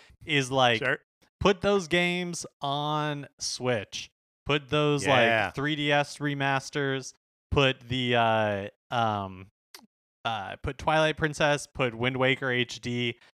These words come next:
Speaker 1: Like, uh, yeah, like, I, one of the things I've loved about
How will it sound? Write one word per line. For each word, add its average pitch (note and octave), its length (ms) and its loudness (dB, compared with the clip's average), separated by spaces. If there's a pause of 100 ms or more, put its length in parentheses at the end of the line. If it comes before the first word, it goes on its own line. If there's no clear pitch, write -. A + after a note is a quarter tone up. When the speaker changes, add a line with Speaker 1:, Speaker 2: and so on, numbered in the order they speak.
(200)
Speaker 1:
Like, D3 400 2
uh, D3 420 4
yeah, B3 260 6
like, E3 240 -4 (240)
I, F3 340 0 (100)
one G#3 180 0
of A3 80 -6
the F#3+ 60 -18
things G3 200 -6
I've D3+ 220 -2
loved D3+ 380 0
about C3+ 680 0